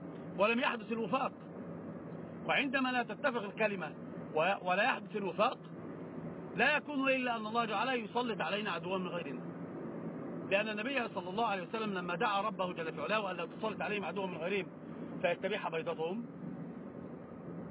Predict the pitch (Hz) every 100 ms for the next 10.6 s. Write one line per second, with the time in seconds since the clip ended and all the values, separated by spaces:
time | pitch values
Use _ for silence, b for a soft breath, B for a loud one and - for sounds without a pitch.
0 | - 233 285 - 214 208 226 208 180 185
1 | 185 233 - - - - - 262 277 -
2 | 214 202 214 214 233 185 175 175 240 196
3 | 196 190 156 151 - - - - - -
4 | 156 185 196 165 233 311 311 - - -
5 | - - - 165 190 185 185 160 208 214
6 | 156 185 175 151 143 127 - - - -
7 | - - - - - - - - - -
8 | - - 190 202 180 196 175 156 139 175
9 | 202 - - - 180 180 156 160 170 151
10 | 139 180 156 151 127 120